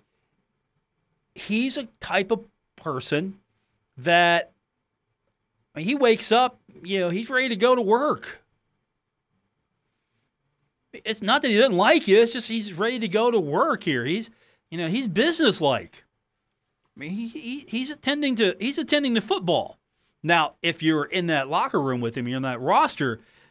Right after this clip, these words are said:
you know, you might see a, a different side of him. You might see him smile. You might see him open up to you if you're in that inner circle, because I'm gonna be honest with you. Uh, the people that I know that are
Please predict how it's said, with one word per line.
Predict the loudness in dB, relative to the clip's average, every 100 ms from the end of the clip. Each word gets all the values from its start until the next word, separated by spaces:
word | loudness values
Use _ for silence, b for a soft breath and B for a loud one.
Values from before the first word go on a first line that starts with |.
| _
you | -10
know, | -8 -6
you | -2 0
might | 0 0
see | 2 2 2
a, | 2 -2 -2
a |
different | -2 -2 -2
side | -2 0 2 4
of | 4
him. | 2
You |
might | 0 -4
see | -4 -4
him | -4
smile. | -2 -2 2 2 2
You | 0
might | -2 -4 -6
see | -6 -4 -4 -8 b b b
him | -10 -4 0
open | 2 4
up | 4 2 2
to | 0
you | 2
if | 0
you're | -2 -4
in | -2 -2 0
that | -2 0
inner | -2 -2
circle, | -4 -2 -2 2 2 0 -6 _ _ _ _
because | -4 2 2 2 0 -4 -14 _ _ _ _ _ -20 -8
I'm | -4
gonna |
be | 0 2
honest | 2 0 0
with | -2 -2
you. | -6 -10 _ _
Uh, | -10 -10
the | -2
people | 0 2 2
that | 2 2
I | 4 2
know | 4 6 6 4
that | 4 2
are | 0 -2